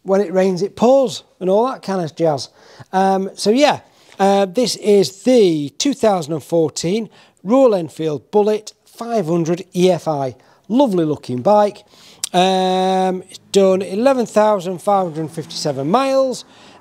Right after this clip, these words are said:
It's just a really nice bit of kit. Simple as that. Uh, so without further ado, let's keep this short and sweet. Let's have a walk round. We'll have a nice start up.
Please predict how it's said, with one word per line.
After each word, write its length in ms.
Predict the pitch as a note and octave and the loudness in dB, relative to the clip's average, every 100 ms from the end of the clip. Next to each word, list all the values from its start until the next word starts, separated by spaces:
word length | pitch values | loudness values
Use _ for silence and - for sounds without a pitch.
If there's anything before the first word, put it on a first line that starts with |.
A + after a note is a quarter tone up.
| _ | _
It's 760 | F#3 F3 F3 F3 - - - - - | 0 0 0 -4 -6 -8 -8 -12 -14
just 220 | C#3 - | -12 -6
a 60 | C#3 | -2
really 320 | C#3+ D#3 D#3 | 0 0 0
nice 240 | E3+ F#3 | -2 -2
bit 160 | - A3 | -4 -8
of 100 | F3+ | -4
kit. 320 | - D4+ - _ _ _ _ | -2 -2 -4 _ _ _ _
Simple 420 | - E3 D#3 E3 | -4 -2 -2 -2
as 100 | F#3+ | -2
that. 260 | G3 C#4+ - _ - - - | 0 -4 -6 _ -20 -14 -2
Uh, 300 | F3 F#3 F3 | 2 2 2
so 120 | F3+ | 2
without 300 | F#3 G3 F3 | 2 2 2
further 320 | C#4 A#3+ D3+ | 2 2 0
ado, 320 | C3 G3 A#3+ - _ | 0 0 0 -8 _
let's 180 | C4+ A3+ | -6 -6
keep 240 | - - E3+ | -8 -10 -6
this 100 | E3+ | -6
short 260 | - E3 D3 | 0 0 0
and 80 | |
sweet. 380 | C3 F3+ G#3 - - - - | -4 0 0 -2 -20 -10 -2
Let's 180 | C4+ | 0
have 140 | G#3 F#3 | 2 0
a 20 | |
walk 260 | F3+ D#3+ D3 | 0 0 0
round. 340 | D#3 A3 G3 _ | -2 -2 -4 _
We'll 140 | F#3 F#3+ | -2 0
have 80 | |
a 20 | G#3+ | 2
nice 240 | B3+ F#3+ | 0 -2
start 420 | - D#3 D3 - | -4 -6 -6 -2
up. 140 | A#3 | -4